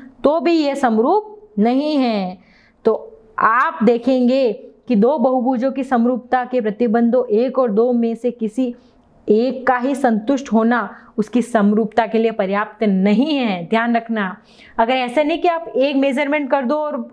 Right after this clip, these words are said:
हाँ आप कह दो समरूप है, नहीं, उसके लिए दोनों measurement होने चाहिए, कोण का भी होना चाहिए और भुजा के अनुपात भी same होने चाहिए।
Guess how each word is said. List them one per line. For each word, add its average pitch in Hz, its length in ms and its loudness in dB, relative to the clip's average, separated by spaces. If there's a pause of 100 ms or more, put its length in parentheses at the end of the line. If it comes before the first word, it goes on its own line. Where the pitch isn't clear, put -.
हाँ 254 260 0
आप 254 80 -6
कह 262 160 -4
दो 254 120 -2
समरूप 233 420 -2
है, 185 60 -2
नहीं, 185 220 0 (280)
उसके 254 200 -2
लिए 311 120 2
दोनों 320 280 2
measurement 302 420 0
होने 226 180 0
चाहिए, 208 220 -2
कोण 269 200 0
का 311 140 0
भी 330 80 -2
होना 330 240 -2
चाहिए 330 200 -2
और 233 60 -2
भुजा 226 260 0
के 214 100 -4
अनुपात 247 300 2
भी 240 140 -6
same 214 200 -2
होने 175 180 -4
चाहिए। 226 260 -8